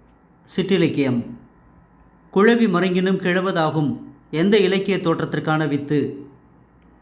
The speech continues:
பிள்ளைத்தமிழ். ஊரடு தோற்றம் உரித்தன மொழிப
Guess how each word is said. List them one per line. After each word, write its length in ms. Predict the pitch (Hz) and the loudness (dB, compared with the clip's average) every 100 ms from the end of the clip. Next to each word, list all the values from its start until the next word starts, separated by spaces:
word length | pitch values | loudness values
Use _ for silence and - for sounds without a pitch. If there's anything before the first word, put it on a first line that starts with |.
| _ _ | _ _
பிள்ளைத்தமிழ். 680 | - 185 185 180 151 143 107 - - - _ _ _ - _ _ | -2 2 2 2 2 0 -2 -8 -18 -20 _ _ _ -20 _ _
ஊரடு 340 | 170 233 220 | 4 4 4
தோற்றம் 600 | 208 180 180 190 196 170 | 2 0 0 0 0 0
உரித்தன 340 | 202 208 208 190 | 0 2 0 2
மொழிப 560 | 156 156 139 143 - | 2 0 0 -2 -4